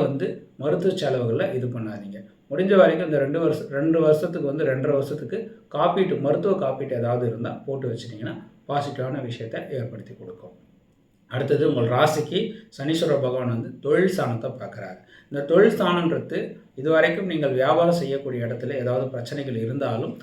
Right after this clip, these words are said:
அதை வந்து இன்னும் கொஞ்சம் ஸ்லோ பண்றது, இல்ல வந்து அதுல வந்து ஏதாவது குழப்பத்தை ஏற்படுறது இருக்கும். அதுல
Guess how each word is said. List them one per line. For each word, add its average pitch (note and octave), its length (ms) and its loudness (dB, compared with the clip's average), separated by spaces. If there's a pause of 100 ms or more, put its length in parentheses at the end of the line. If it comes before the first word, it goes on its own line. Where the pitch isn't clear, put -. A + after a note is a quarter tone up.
(280)
அதை C3 180 -2
வந்து D#3+ 240 -4
இன்னும் E3 240 2
கொஞ்சம் D3+ 280 0 (640)
ஸ்லோ D3+ 180 2 (140)
பண்றது, B2 340 -4 (100)
இல்ல B2 100 -4 (120)
வந்து C#3 200 0
அதுல A#2 240 0
வந்து C3 200 0
ஏதாவது A#2+ 260 0
குழப்பத்தை C3 440 -2
ஏற்படுறது A2 420 -10 (480)
இருக்கும். A2 320 -6 (360)
அதுல F3 220 8